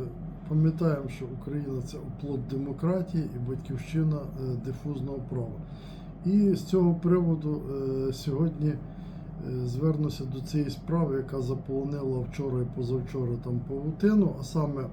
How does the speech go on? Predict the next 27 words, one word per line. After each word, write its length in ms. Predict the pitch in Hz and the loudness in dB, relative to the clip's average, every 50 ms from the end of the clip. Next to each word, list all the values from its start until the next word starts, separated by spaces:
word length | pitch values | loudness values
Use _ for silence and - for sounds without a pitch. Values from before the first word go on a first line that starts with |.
| - | -4
номер 400 | 147 147 156 156 151 143 139 131 | 0 4 4 6 4 4 2 -2
сто 200 | 123 - - 156 | -6 0 0 0
п'ятдесят 640 | 147 - - 139 131 139 127 - - 156 143 127 - | 0 0 -4 -6 -6 -4 -6 0 2 2 2 2 2
дев'ять 420 | 147 160 156 151 147 143 127 123 127 | 4 4 4 6 4 2 0 0 2
дріб 220 | 147 151 156 151 - - - - - - - - - - - 139 | 4 4 4 4 0 -6 -10 -10 -10 -10 -10 -10 -10 -8 -6 -6
вісімдесят 640 | 131 120 - 160 156 151 151 - - 165 156 - | -4 2 4 6 6 6 4 4 4 4 2 2
п'ять 320 | - - 156 147 139 139 | 2 0 2 2 2 2
десять 560 | 135 151 156 156 151 143 - - - - - - - - - - - - 127 | 2 4 4 4 4 2 0 -6 -6 -6 -6 -6 -6 -8 -8 -8 -6 0 2
дріб 240 | 151 156 160 147 127 | 6 6 6 6 4
двадцять 440 | 131 151 151 143 135 - - 151 - | 4 4 4 4 4 2 0 -4 -2
чотири, 460 | - 160 151 - 202 202 196 175 170 - 143 | -2 -2 0 4 6 6 6 6 4 0 -2
у 120 | 139 147 | -2 -2
відповідності 680 | 151 156 - - 160 160 175 165 160 160 135 - - 151 131 127 | -2 -2 -2 0 4 6 6 6 6 4 2 2 -2 -6 -4 0
до 80 | 147 151 | 2 4
якої 460 | 156 156 - - 202 202 190 170 165 - - - - - - - - - - - - - - - | 4 2 4 4 6 6 8 6 4 2 -4 -10 -12 -12 -12 -12 -12 -12 -10 -10 -10 -10 -10 -10
суддя 460 | - - 175 175 170 190 214 190 170 | -4 0 2 2 4 6 6 6 8
районного 540 | 165 170 170 170 170 156 147 147 156 156 147 | 8 10 10 10 10 8 8 6 6 4 4
суду 420 | - - - 262 247 196 202 202 | 2 -2 -2 -2 0 2 2 0
там 280 | 170 - 190 180 170 156 160 - - - 160 | 0 2 2 2 2 2 0 -2 -8 -6 -2
в 40 | 160 | 2
Волинській 440 | 165 165 160 151 151 - - 151 | 2 4 4 2 0 0 2 2
області, 560 | 156 165 160 147 139 135 123 - - - 143 139 135 131 127 135 | 2 2 0 -2 -4 -6 -6 -8 -6 -6 -4 -4 -2 -2 0 0
е, 340 | 135 131 127 123 123 120 117 117 - - - - - - - - - - - - - 135 143 147 | 2 2 2 2 2 0 -2 -4 -6 -10 -10 -12 -10 -10 -10 -10 -10 -10 -12 -12 -10 -8 -6 -6
написав, 520 | 147 - - 160 - - 196 190 185 165 | -4 -4 -4 -6 -2 0 0 2 2 0
що 140 | - 160 131 | -2 -2 -4
немає 420 | 135 139 147 156 165 165 156 151 | -2 0 2 4 6 6 6 6
події 680 | 151 - - 135 131 123 135 151 151 147 139 135 131 | 4 2 -4 -6 -6 -4 0 2 4 4 4 2 0